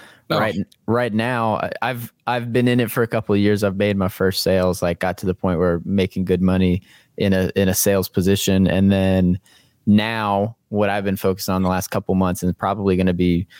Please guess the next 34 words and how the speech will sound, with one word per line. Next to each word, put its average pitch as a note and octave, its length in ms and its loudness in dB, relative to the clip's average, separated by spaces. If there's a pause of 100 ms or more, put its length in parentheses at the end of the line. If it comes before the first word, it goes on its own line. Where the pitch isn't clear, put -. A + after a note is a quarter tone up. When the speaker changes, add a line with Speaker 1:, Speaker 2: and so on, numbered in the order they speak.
(380)
Speaker 2:
uh, G2 180 -2
a F2+ 80 0
lot G2 240 -2
more G2+ 160 0
moving F#2+ 240 2
forward A2 400 0
is F#2 440 0 (160)
training A2 440 -2
and F#2+ 80 -2
hiring G2+ 320 -2
new E2+ 120 -2
people - 440 -4 (360)
and G2+ 180 -2
getting A2+ 280 0
them F#2+ 220 0
that F2+ 160 -4
first - 340 -2
sale F#2 300 2
is D#2+ 120 -6
the E2+ 80 -8
tough - 260 -6
thing. E2+ 260 -2
Like, E2+ 160 -2
we G2+ 100 2
have F#2 140 0
a F2+ 40 0
lot F2 200 0
of - 40 -12
people G2+ 220 -6
come F2+ 260 -2
in A2+ 360 0 (880)
and, A#2 180 -4
and G#2 140 0
it's, G2 120 -6